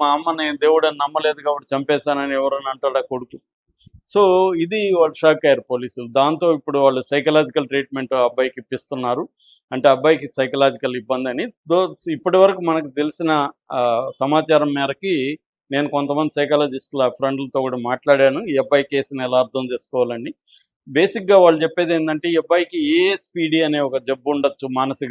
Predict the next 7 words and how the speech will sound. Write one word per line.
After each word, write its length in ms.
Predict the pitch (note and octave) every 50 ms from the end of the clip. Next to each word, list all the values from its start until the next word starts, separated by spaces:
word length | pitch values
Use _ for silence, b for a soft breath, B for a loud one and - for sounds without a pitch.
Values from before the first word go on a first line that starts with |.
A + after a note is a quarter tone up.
| A#2+ A#2+
జబ్బు 220 | B2 A#2 A2+ C3+
అంటున్నారు. 340 | C3 B2 A2 A#2+ A#2+ A#2 B2
ఏఎస్పీడీ 600 | C3 C#3+ D#3+ E3 E3 D#3+ - - D#3 D3+ C#3+ D3+
అంటే 260 | C#3+ C#3+ C#3+ G3+ F3
యాంటీ 400 | D3 D3 D3+ E3 - F#3 F3+ E3+
సోషల్, 460 | - - D#3 D3 C3+ - F3 F#3+ - - _ _ _ _ _ _ _ _ _ _ - -
ఆ, 340 | C3+ C3 B2+ B2 A#2+ A#2